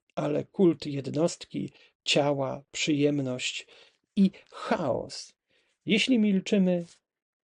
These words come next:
to wtedy mówi kłamstwo. Jeśli zapominamy o sensie, wraca barbarzyństwo. Dlatego nie dajmy sobie tego zabrać. Nie dajmy zniszczyć kultury, która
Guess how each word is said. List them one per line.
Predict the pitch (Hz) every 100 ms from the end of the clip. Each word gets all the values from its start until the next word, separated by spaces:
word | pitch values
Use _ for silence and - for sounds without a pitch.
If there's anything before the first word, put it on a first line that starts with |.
| -
to | 196
wtedy | - 190 185
mówi | 180 185
kłamstwo. | - 208 135 - - 113 113 _ _ _ _ -
Jeśli | 131 180 - 185
zapominamy | 143 - 151 151 156 151 -
o | 135
sensie, | - 208 156 - - - _ _ _
wraca | 120 131 147 - 139
barbarzyństwo. | 135 143 143 139 139 127 - - - _ _ _ _ -
Dlatego | 131 147 196 147 139 139 _ _ _ _ _ _ _ -
nie | 139
dajmy | 147 208 185 120
sobie | 135 117
tego | 123 120
zabrać. | 113 139 135 113 107 - - _ _ _ _ -
Nie | 127 139
dajmy | 143 202 202 139
zniszczyć | 117 127 - 143
kultury, | - 135 117 190 185 165
która | - 160 156